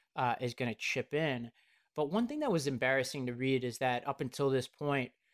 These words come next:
uh, the U S has accounted for twenty-seven percent of vaccine production worldwide, but zero percent of global supply beyond our borders, whereas China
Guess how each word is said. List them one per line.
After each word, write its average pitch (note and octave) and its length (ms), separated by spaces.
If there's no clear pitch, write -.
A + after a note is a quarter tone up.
uh, C3 140
the A#2+ 80
U D3+ 100
S C3+ 120
has C3 100
accounted C3+ 420
for - 140
twenty-seven B2+ 640
percent B2 400
of A#2 80
vaccine A#2+ 640
production B2 400
worldwide, A#2+ 560
but A#2 180
zero C3 300
percent C3 440
of A2+ 260
global B2 240
supply A#2 540
beyond A#2 280
our A2 80
borders, A#2+ 680
whereas B2+ 240
China D3 680